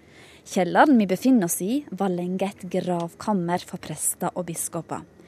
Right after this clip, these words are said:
Men fra sekstenhundretallet fikk de som kunne betale for det,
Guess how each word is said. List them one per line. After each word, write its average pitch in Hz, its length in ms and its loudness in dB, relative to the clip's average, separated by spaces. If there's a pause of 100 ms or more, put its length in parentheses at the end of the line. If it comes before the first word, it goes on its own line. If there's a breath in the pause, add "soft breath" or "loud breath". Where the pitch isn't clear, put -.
(280 loud breath)
Men 202 420 2
fra 285 400 6
sekstenhundretallet 240 1300 2
fikk - 280 -6
de 240 200 4
som 277 240 2
kunne 262 280 4
betale 269 440 4
for 180 160 -2
det, 202 120 4